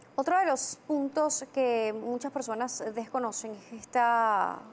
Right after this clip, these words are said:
directiva de la Asamblea Nacional. Tiene fecha de vencimiento para el próximo año de igual manera y que debería ser la nueva Asamblea Nacional la, la que elija a sus representantes.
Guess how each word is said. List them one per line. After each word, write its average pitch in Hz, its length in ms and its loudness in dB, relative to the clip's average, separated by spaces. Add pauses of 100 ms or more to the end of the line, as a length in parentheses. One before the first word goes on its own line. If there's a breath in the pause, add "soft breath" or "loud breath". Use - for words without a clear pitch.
directiva 247 560 0
de 196 100 4
la 170 180 4
Asamblea 180 300 -4
Nacional. 208 440 -2 (280 loud breath)
Tiene 226 180 0
fecha 254 300 2
de 240 80 4
vencimiento 220 500 -4
para 196 160 0
el 165 60 -4
próximo 208 360 -8
año 196 240 -2
de 196 60 0
igual 175 180 -4
manera 190 460 -2 (100)
y 185 60 -10
que 185 300 -4
debería 180 500 0
ser 220 280 0 (340 loud breath)
la 202 100 0
nueva 220 240 0
Asamblea 202 320 0
Nacional 208 420 -2
la, 208 140 2
la 190 160 2
que 190 100 -4
elija 214 440 -2 (340 loud breath)
a 196 160 6
sus 196 180 -6
representantes. 180 1120 -4